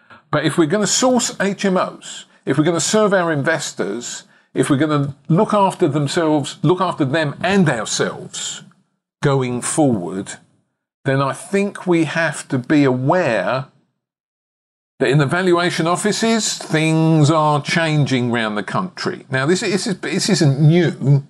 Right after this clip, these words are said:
This has been going on for two, three years now, to my personal knowledge,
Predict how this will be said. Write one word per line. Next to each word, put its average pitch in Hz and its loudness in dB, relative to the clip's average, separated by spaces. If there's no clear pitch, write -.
This 143 2
has 147 4
been 135 0
going 127 0
on 113 -2
for 98 -2
two, 139 0
three 110 0
years 104 -2
now, 107 -2
to 110 -6
my 107 -2
personal 117 -4
knowledge, 104 -2